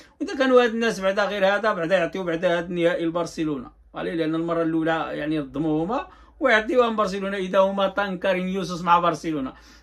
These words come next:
المهم كما قلت لكم، وهذا المونديال باش تعرفوا ال-، ماشي المونديال، القيمه ديال اللاعب ديال لامين يامال،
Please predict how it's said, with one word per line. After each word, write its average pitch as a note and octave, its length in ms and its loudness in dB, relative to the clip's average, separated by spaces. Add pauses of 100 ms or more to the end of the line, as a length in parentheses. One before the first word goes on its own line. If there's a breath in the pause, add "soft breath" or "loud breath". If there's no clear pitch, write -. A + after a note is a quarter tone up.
المهم A3 340 6
كما A3 180 0
قلت F#3 240 0
لكم، D3+ 200 -4
وهذا E3+ 220 2
المونديال E3 540 -2 (1040)
باش C3+ 240 -8
تعرفوا C3 560 -8
ال-، A#2+ 360 -10
ماشي B2 180 -10
المونديال، A#2+ 380 -6
القيمه C3 360 -6
ديال A#2 360 -10
اللاعب A2+ 540 -10
ديال A2 200 -12
لامين A2 260 -10
يامال، E3 360 -8